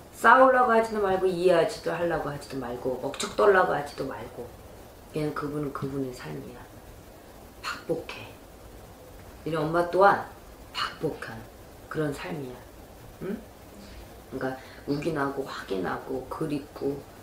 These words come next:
뭐, 애정이 좀 있었으면 좋겠고, 같이 다 이렇게 있었으면 좋았겠다라는 본인 스스로가, 여자가 여자를 볼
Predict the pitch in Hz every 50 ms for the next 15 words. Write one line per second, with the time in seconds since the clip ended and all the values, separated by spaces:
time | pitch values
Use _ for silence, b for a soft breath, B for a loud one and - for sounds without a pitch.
0 | - - 147 143 139 - - - - - - - 143 151 151 147 - 170 170 165
1 | 160 156 139 - 160 151 139 135 - 156 151 - - 151 139 - - - - -
2 | 160 143 - - - - - - - - - - - 175 147 139 139 - 143 135
3 | - - 147 - - 143 139 135 - - 147 139 139 139 135 - 139 - - 143
4 | 135 135 127 127 131 127 123 - B B B B B - - 147 147 147 143 135
5 | - - - - 170 151 139 135 127 135 139 139 139 147 139 143 131 127 131 127
6 | - 139 131 131 127 - 131 127